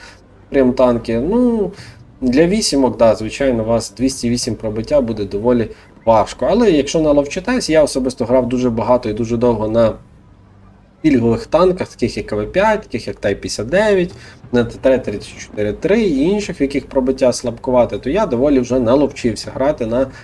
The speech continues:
невеликих бронепробиттях. Ну, але, звичайно, якщо вам буде важко, то голдові снаряди для вас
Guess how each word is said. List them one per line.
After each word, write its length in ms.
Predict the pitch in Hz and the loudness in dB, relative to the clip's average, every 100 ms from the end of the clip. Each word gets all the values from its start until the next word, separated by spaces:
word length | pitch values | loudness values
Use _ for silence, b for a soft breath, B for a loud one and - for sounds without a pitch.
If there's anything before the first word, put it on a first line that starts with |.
| B | B
невеликих 640 | 123 147 147 135 120 101 - | 2 2 4 2 2 -4 -6
бронепробиттях. 760 | 104 101 - 95 98 - 95 - - | -4 -4 -6 -10 -12 -12 -14 -12 -4
Ну, 160 | 233 233 | 0 2
але, 160 | 139 | 2
звичайно, 480 | 143 117 - 135 147 | 0 -2 -2 0 2
якщо 240 | 110 - 117 | 0 -2 -2
вам 200 | 113 101 B B B - - | -2 -4 B B B -20 -8
буде 220 | 113 113 | -4 -2
важко, 380 | 107 127 135 113 | 2 2 2 -4
то 340 | - 107 131 | -2 2 4
голдові 380 | 113 107 104 117 | 2 0 -2 -2
снаряди 460 | 113 104 110 110 104 | -2 0 0 0 -4
для 160 | 98 | -4
вас 280 | 98 104 - | -4 -6 -8